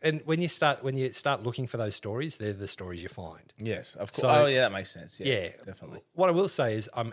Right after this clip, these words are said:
Speaker 1: absolutely shocked at how much history there is, 'cause I'm from Canberra. We
Speaker 2: Yeah.
Speaker 1: don't have any history. The
Speaker 2: Of
Speaker 1: bloody
Speaker 2: course,
Speaker 1: place
Speaker 2: well
Speaker 1: wasn't built till the nineteen thirties.
Speaker 2: Yeah, that makes
Speaker 1: And,
Speaker 2: sense, yeah.
Speaker 1: and, you know,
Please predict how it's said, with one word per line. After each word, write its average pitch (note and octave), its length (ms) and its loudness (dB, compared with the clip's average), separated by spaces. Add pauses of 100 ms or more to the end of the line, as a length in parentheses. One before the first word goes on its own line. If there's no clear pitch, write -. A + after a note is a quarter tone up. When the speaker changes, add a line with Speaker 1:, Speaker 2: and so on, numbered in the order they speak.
Speaker 1:
absolutely B2+ 380 -4
shocked - 300 -2
at G2+ 100 -8
how G#2 140 -8
much F#2+ 200 -10
history F#2 320 -10
there E2 180 -12
is, - 320 -12 (260)
'cause - 100 -8
I'm F3 100 2
from E3 160 -4
Canberra. C3+ 500 -4 (140)
We D3+ 100 -2
Speaker 2:
Yeah. G3 140 -2
Speaker 1:
don't C#3+ 100 0
have C3 200 -2
any B2 120 -2
history. E2 320 -10
The F#2 80 -14
Speaker 2:
Of - 220 -20
Speaker 1:
bloody E3+ 200 -4
Speaker 2:
course, D#3+ 140 6
Speaker 1:
place D3+ 120 6
Speaker 2:
well - 80 2
Speaker 1:
wasn't A#2 200 2
built A#2 160 0
till A2+ 80 -6
the G2+ 80 -6
nineteen G2 360 -4
thirties. G2+ 640 -8
Speaker 2:
Yeah, B2+ 200 0
that G2 80 -2
makes G2+ 180 2
Speaker 1:
And, B2 280 4
Speaker 2:
sense, - 120 -4
yeah. G2+ 360 0
Speaker 1:
and, D3+ 240 2
you C#3+ 100 2
know, C3+ 140 -2